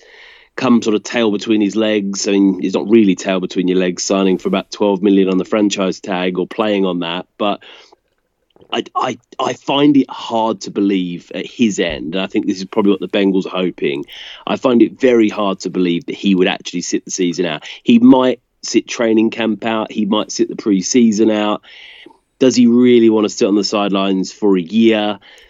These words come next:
then have to wait till free agency the second time round, and then sign for a deal, and he got paid nothing for the year just gone? I, I don't think that would be great business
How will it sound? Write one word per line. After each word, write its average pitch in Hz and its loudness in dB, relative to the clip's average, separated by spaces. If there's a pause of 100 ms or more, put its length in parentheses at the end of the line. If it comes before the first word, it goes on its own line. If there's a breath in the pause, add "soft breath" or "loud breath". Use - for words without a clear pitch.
then 117 2
have 113 -2
to 113 -4
wait 107 0
till 104 -4
free 107 2
agency 98 2
the 98 -4
second 98 -4
time 95 -2
round, 101 -2 (100)
and 98 -2
then 101 -2
sign 98 -4
for 101 -8
a 90 -4
deal, 92 0
and 90 -6
he 92 -6
got - -10
paid 92 -4
nothing 92 -2
for 92 -6
the 92 0
year 92 2
just 90 -6
gone? 95 0
I, 98 -2
I 120 -2
don't 117 0
think 104 2
that 104 -4
would 95 -6
be 98 -2
great 98 -2
business 98 -2